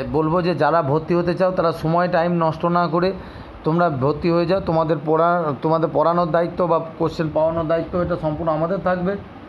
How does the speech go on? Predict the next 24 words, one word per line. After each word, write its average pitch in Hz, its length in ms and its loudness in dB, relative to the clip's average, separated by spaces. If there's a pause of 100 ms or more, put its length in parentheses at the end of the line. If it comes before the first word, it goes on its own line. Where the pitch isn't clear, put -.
(300)
কিন্তু 190 500 0
তার 180 120 4
সাথে 175 280 0
এটাও 185 200 2
বলছি 175 320 0
তোমাদের 170 340 0
কিন্তু 160 180 0
মাঠের 151 300 0
দায়িত্ব 165 300 0
তোমাদেরকে 147 360 0
নিতে 135 220 0
হবে। 113 240 -2 (2250)
চলো 170 180 2
next 165 320 0
প্রশ্ন 175 300 0
দেখব, 160 360 0 (3500)
Mars 151 380 0
gas 180 240 0
কাকে 165 240 0
বলে? 143 260 2 (960)
Mars 160 340 0
gas 185 220 0
বলা 156 240 2
হয় 151 260 0